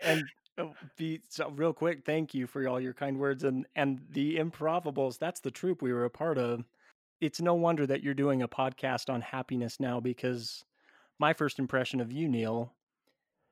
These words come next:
was just, you were just a walking beam of happiness. And I've seen that since the Improvables troupe, that kind of the first experiences we had kind of doing comedy together,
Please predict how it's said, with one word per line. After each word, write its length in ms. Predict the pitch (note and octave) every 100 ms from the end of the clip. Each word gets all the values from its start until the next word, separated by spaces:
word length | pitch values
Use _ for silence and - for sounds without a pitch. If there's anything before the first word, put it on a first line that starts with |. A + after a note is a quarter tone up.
| -
was 500 | B2 A#2+ A#2 G#2+ - _ -
just, 280 | C3+ - _ _
you 200 | - B2+
were 80 | A#2+
just 240 | A2+ A2
a 60 | A#2
walking 540 | G#2+ A2 A2+ - A#2+
beam 320 | G#2+ A#2+ A#2+ A2+
of 100 | G#2
happiness. 580 | G#2 - - - - -
And 80 |
I've 120 | B2 A2
seen 260 | C#3+ C3+
that 280 | A#2+ A2+ - _ -
since 440 | - C#3+ C3+ -
the 140 | - A#2+
Improvables 720 | A2 C#3 C3+ C3+ C3+ C3+ -
troupe, 440 | - C3+ B2+ B2+ -
that 200 | - B2 - C#3 - - A3+ -
kind 160 | C3+
of 60 | A#2+
the 60 |
first 320 | A2+ C#3 B2+ -
experiences 680 | - - C3 B2 A#2+ B2 B2+
we 140 | B2
had 320 | B2 A#2+ A#2+
kind 220 | - B2+
of 120 | A#2+ C#3
doing 260 | B2+ A#2+
comedy 380 | - C3 B2+ C3
together, 500 | B2 B2+ B2 B2 A#2+